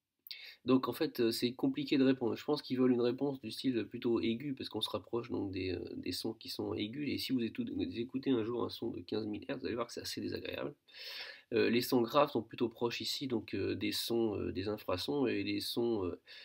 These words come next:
et, euh, aigus sont plutôt proches, euh, donc des, euh, ultrasons. Mais n'oubliez pas que pour comparer aigu grave, c'est plutôt en comparaison de deux sons, c'est-à-dire que celui qui a la fréquence la plus basse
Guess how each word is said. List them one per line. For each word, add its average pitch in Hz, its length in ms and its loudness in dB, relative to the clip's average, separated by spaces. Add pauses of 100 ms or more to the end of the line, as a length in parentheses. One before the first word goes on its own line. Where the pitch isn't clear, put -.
(180)
et, 98 220 0
euh, 92 380 0
aigus 123 340 -2
sont - 100 0
plutôt - 220 -2
proches, 135 420 -2
euh, 101 140 -2
donc 107 240 -2
des, 107 200 0
euh, 92 220 2
ultrasons. - 540 -8
Mais 110 120 2
n'oubliez 117 300 0
pas 151 160 0
que 123 300 0 (1040)
pour - 160 -4
comparer 135 420 6
aigu 127 320 4
grave, 139 460 0
c'est 127 180 0
plutôt 139 420 4
en 117 60 8
comparaison 123 580 4
de 117 120 2
deux 127 180 8
sons, 117 240 -2
c'est-à-dire 107 400 -2
que 107 140 -4
celui 135 360 2
qui 127 140 -2
a - 20 2
la 110 100 2
fréquence 120 440 -2
la 104 100 2
plus - 220 -6
basse 131 560 4